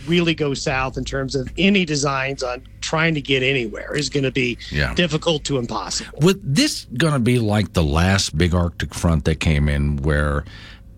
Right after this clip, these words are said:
Speaker 2: eh, the temperatures drop. Remember, you and I were talking about that. I went from, like, plus thirty-five to minus fifteen in roughly a half hour.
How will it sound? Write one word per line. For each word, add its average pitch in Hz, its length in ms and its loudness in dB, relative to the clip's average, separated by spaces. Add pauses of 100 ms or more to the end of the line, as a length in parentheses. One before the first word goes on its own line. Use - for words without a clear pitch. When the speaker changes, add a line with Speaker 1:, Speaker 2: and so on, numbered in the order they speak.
Speaker 2:
eh, 95 220 0
the 95 140 2
temperatures 92 600 2
drop. 90 260 2
Remember, 120 200 4
you 101 160 2
and 92 100 2
I 87 80 2
were 76 120 0
talking 113 380 0
about 69 300 0
that. 64 260 -4 (380)
I 98 160 0
went 113 280 2
from, 87 260 2
like, 80 240 -2
plus - 320 0
thirty-five 87 640 2
to 87 80 0
minus 87 400 2
fifteen 82 640 2
in 82 320 0
roughly 98 320 0
a 73 40 0
half 76 300 0
hour. 65 340 -4